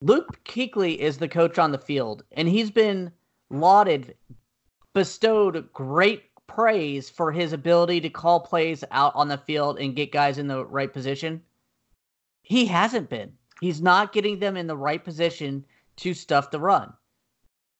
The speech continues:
I mean, again, i-, it's Luke Kuechly. He still does his part, but he hasn't really been that big of a play this game. He,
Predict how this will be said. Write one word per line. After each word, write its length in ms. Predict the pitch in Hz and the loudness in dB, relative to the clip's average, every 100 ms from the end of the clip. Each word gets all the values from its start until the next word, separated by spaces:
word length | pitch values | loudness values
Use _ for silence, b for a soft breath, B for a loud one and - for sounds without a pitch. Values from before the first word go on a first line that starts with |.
| _ | _
I 100 | - | -4
mean, 200 | 175 185 - | -2 -2 -4
again, 540 | 170 185 175 170 160 - _ - | -2 0 0 -2 -6 -16 _ -16
i-, 120 | 151 - 104 - | -16 -16 -10 -2
it's 220 | 165 185 | -2 0
Luke 180 | 170 - | -2 0
Kuechly. 480 | 208 - 139 131 | -2 -2 -6 -8
He 140 | 123 139 | -8 -12
still 320 | - 185 165 | -8 -2 0
does 260 | 143 151 143 | 0 -2 -2
his 200 | 156 - | -8 -8
part, 440 | _ 170 151 - | _ 0 0 0
but 260 | 156 143 - _ _ _ _ _ _ _ | -4 -4 -6 _ _ _ _ _ _ _
he 160 | 170 220 | 0 2
hasn't 380 | 202 254 320 262 | 2 0 -2 -6
really 220 | 240 254 | -2 -2
been 300 | 202 208 180 | 0 -2 -2
that 340 | 120 139 208 - _ _ _ _ _ _ _ _ _ _ | -2 0 -2 -4 _ _ _ _ _ _ _ _ _ _
big 220 | 190 196 | 4 4
of 80 | 202 | 4
a 60 | 190 | 0
play 300 | - 175 320 | 0 0 0
this 260 | 254 - | -6 -8
game. 320 | - 113 101 - | -14 -14 -14 -16
He, 440 | 127 185 143 - | -12 -10 -10 -16